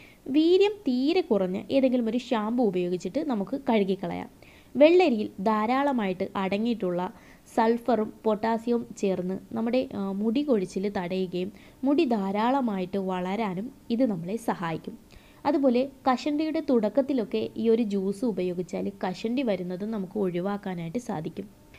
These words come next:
വെള്ളരി, ആ, അതുപോലെ കട്ട തൈര്, പുതിനയില എന്നിവ ചേർത്തിട്ട് നന്നായിട്ട് അരച്ച് ഒരു, ആ, ജ്യൂസാക്കി എടുക്കുക. ഇത് നമ്മുടെ തലമുടിയിൽ നന്നായിട്ട് തേച്ച് പിടിപ്പിക്കുക. മൂന്ന് നാല് മണിക്കൂറിന് ശേഷം ഒരു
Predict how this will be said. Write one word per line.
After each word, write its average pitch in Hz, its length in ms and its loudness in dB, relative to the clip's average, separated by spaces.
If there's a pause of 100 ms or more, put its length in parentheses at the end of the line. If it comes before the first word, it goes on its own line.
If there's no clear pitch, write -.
(380)
വെള്ളരി, 277 540 4 (360)
ആ, 226 60 -4 (100)
അതുപോലെ 247 380 2 (120)
കട്ട 247 220 0
തൈര്, 196 500 0 (220)
പുതിനയില 240 680 2
എന്നിവ 320 280 2
ചേർത്തിട്ട് 226 720 0
നന്നായിട്ട് 226 640 -2
അരച്ച് 214 400 -4 (500)
ഒരു, 247 300 2
ആ, 202 240 -4
ജ്യൂസാക്കി 277 560 -2
എടുക്കുക. 175 440 -4 (320)
ഇത് 311 160 2
നമ്മുടെ 254 440 2
തലമുടിയിൽ 214 600 2
നന്നായിട്ട് 233 680 0
തേച്ച് 196 240 0
പിടിപ്പിക്കുക. 165 520 -6 (480)
മൂന്ന് 339 360 4
നാല് 381 180 4
മണിക്കൂറിന് 240 600 2
ശേഷം 196 480 -4 (260)
ഒരു 294 240 6